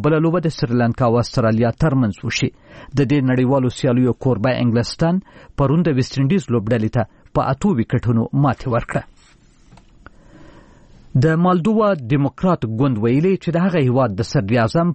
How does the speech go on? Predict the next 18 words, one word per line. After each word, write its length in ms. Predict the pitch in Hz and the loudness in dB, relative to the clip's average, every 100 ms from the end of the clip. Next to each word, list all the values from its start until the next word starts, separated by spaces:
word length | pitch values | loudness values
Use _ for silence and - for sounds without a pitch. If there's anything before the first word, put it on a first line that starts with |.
| - | -2
پاول 340 | 160 123 117 - | 0 2 0 -2
فلیپ 320 | 156 185 - | 0 0 0
حکومت 340 | 127 - 135 123 | -4 -2 -2 -2
استعفا 480 | 202 - 175 156 147 | -4 -2 -2 0 -2
کوي. 320 | - 120 107 - _ - - - | -2 -6 -6 -10 _ -20 -20 -6
دا 160 | 123 175 | 0 0
څرګندوي 640 | 190 190 151 165 160 156 180 | 0 -2 -2 0 0 0 -2
چې 180 | - 185 160 | -2 -2 -2
په 80 | - | 0
مالدووا 460 | 135 123 123 180 165 | 2 2 2 2 0
کې 160 | - 151 | 0 -2
د 40 | 120 147 | 0 0
نوي 160 | 185 139 | 2 0
ائتلافي 440 | - 123 117 - | 0 0 0 -2
کابینې 440 | - 117 120 147 | 0 2 2 2
او 120 | 160 139 127 | 2 0 -2
حکومت 340 | 131 190 190 - | -2 -2 -2 -2
ترمنځ 300 | 123 113 | -2 0